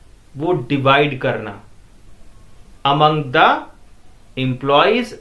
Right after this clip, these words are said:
and subordinates, यानी हर एक आदमी का role define करना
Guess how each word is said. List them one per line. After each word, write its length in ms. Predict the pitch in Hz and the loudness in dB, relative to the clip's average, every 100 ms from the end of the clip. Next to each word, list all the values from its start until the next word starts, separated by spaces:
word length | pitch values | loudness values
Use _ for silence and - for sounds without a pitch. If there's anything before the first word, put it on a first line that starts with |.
| 135 | -4
and 360 | 139 156 156 | -2 -2 -6
subordinates, 840 | 135 117 113 120 117 117 113 110 - - - - - - - - | -8 -4 -4 -4 -6 -4 -6 -8 -14 -20 -20 -20 -20 -20 -20 -6
यानी 500 | 135 156 208 254 262 - - - | -2 0 2 2 -2 -10 -20 -12
हर 260 | - 202 220 | 0 2 2
एक 220 | 214 - - | 0 -6 -2
आदमी 380 | 151 151 160 175 | 0 0 -2 -8
का 280 | 175 175 175 | -4 4 4
role 380 | 147 165 190 175 | 4 0 0 0
define 480 | 151 160 143 156 147 | -4 -2 -2 -2 -4
करना 600 | 139 139 151 110 - | -4 0 -2 -2 -6